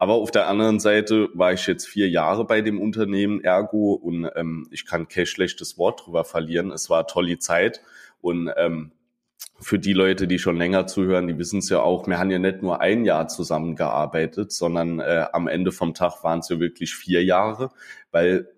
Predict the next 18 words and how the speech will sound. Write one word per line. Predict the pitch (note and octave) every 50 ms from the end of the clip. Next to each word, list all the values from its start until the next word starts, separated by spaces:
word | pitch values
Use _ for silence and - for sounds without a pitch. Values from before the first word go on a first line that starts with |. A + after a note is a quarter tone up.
| _ _ _
in | - F#2 F2
der | F2 - -
Ausbildung | F2 F#2+ - - - G2 F#2+ F#2+ G2 F#2+ F2+ E2
war | E2 D#2+ E2
das | F2 F2 E2+ -
ja | F2 -
eigentlich | - E2 F2 F2 E2 - E2+ - -
auch | D#2+ D#2+ D#2+
schon | - - F#2 F2
fast | - - E2+ E2 - - -
das | D#2+ - -
Gleiche, | - D#2+ D2+ D#2+ F2+ F2 - F#2+
nur | F2+ F2+ F#2 F#2
noch | F2 E2+ - -
nicht | F#2 F2+ F#2
so | - - F#2 E2+ E2 -
ausgebaut, | F#2 G#2 G2+ - - - F#2 - D#2 D2+ D2 C2 - _ -
ne? | E2 F#2 G2+